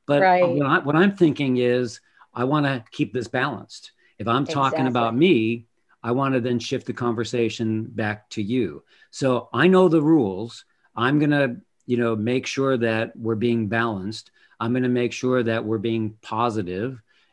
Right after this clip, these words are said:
Speaker 1: and, and, and I'm gonna make sure that I ask you follow-up questions,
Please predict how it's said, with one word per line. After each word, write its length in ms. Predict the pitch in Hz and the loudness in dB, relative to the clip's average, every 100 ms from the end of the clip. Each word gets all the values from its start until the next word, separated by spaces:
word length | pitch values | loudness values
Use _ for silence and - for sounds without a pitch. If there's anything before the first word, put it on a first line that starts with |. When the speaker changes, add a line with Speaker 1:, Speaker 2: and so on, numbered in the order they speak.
| _ | _
Speaker 1:
and, 520 | 117 117 117 117 107 - _ - | -4 -2 -2 -2 -6 -10 _ -10
and, 360 | 104 107 107 _ - | -6 -6 -8 _ -10
and 100 | 110 | -4
I'm 120 | 113 | -2
gonna 140 | 123 117 | 0 0
make 200 | 117 - | -2 -2
sure 300 | 135 135 127 | -4 -4 -2
that 360 | 120 117 113 _ _ | -2 -2 -6 _ _
I 200 | 117 131 | -2 0
ask 280 | 139 123 - | 0 -2 -4
you 100 | 135 | -4
follow-up 540 | 143 147 196 117 80 - | -2 -2 -2 -4 -8 -12
questions, 600 | 90 - - 85 - | -14 -14 -16 -16 -18